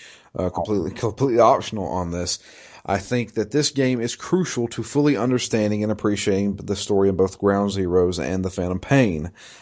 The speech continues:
I would go as far as to say that if you haven't played an M G S game but are interested in The Phantom Pain and could only play one Metal Gear Solid game to catch up, play Peace Walker,"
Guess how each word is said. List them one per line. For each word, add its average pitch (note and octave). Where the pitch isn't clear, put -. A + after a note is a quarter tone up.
I -
would G#2+
go A2+
as A2
far G#2
as G2+
to G2+
say G2+
that F#2
if F#2+
you -
haven't A2
played G#2+
an G2
M G#2
G G#2
S G2
game G2
but F#2+
are E2
interested G2
in E2
The D#2
Phantom E2+
Pain G2+
and E2+
could -
only G#2+
play A2+
one A#2+
Metal G#2+
Gear F#2+
Solid F2+
game F2+
to -
catch -
up, -
play -
Peace -
Walker," -